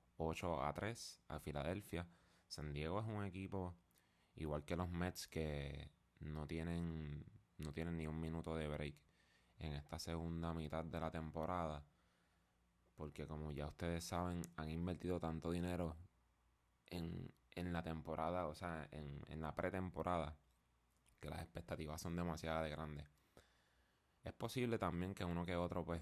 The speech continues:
se convierta en lo que le llaman vendedor ahora en la, en el trading deadline. Eso es en, ahora en, en julio.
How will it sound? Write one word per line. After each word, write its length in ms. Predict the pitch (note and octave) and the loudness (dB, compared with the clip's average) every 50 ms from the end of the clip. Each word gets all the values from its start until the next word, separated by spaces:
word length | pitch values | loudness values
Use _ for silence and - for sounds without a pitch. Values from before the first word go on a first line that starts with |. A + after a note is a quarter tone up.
| - - - | -2 -8 -8
se 160 | - E2+ D#2+ | -6 -4 -2
convierta 500 | - D#2 D#2 D#2 D2+ D2+ - - E2+ E2 | -2 -2 -2 -2 -2 -2 -2 0 0 0
en 380 | E2 E2 D#2+ D2+ D2 C#2+ - - | 0 0 0 -2 -2 -4 -6 -4
lo 160 | - - E2 D#2+ | -2 -2 0 0
que 60 | D#2+ | 0
le 100 | D2+ D2+ | 0 0
llaman 420 | D2 D2 E2 F2 F2 E2 D#2 D2+ | 0 0 0 2 0 0 0 0
vendedor 480 | D#2 D#2+ D#2+ D#2 D2+ D2 D#2+ F2 F#2 G2 F2+ - _ _ _ _ _ _ _ _ _ - | 0 0 0 2 2 4 4 4 2 0 -4 -8 _ _ _ _ _ _ _ _ _ -8
ahora 480 | - - D#2 D2+ D2+ D#2 E2+ E2 E2+ E2+ | -2 0 2 4 4 4 4 4 4 4
en 160 | E2+ E2 E2 | 4 2 2
la, 480 | D#2+ D2+ D2+ D2 D2 C#2+ C#2 C#2 C#2 - - - _ - - - - - - - - - | 2 2 2 2 0 0 -2 -4 -6 -10 -14 -20 _ -20 -20 -20 -20 -20 -20 -20 -12 -8
en 120 | D2 D2 | -6 -4
el 160 | C2+ C#2 D2 | -4 -4 -6
trading 400 | C#2+ - D#2 D#2 D#2 E2+ E2 D#2+ | -6 -4 -2 0 0 0 0 0
deadline. 500 | E2 F#2+ F#2+ - - D2+ D2+ C#2+ D2 D#2+ - - - - - - - | 0 0 0 0 -2 -2 -2 -2 -4 -8 -10 -14 -20 -20 -20 -20 -14
Eso 260 | - - - - E2 D#2+ | -12 -10 -8 -6 -4 -4
es 80 | D#2 | -2
en, 260 | E2 D#2+ D2+ C#2+ C#2 - - - - - - _ _ _ - | -2 -4 -4 -4 -6 -8 -12 -16 -20 -20 -20 _ _ _ -10
ahora 320 | - C#2+ C#2+ D2 D2+ E2 E2 | -6 -4 -4 -2 0 0 -2
en, 120 | D#2+ D2 - | -2 -4 -4
en 200 | D2 D2+ D2 D2 | -6 -6 -4 -2
julio. 420 | D#2+ G2+ G#2+ G#2+ F2 D#2 C#2+ | 0 2 2 4 2 2 0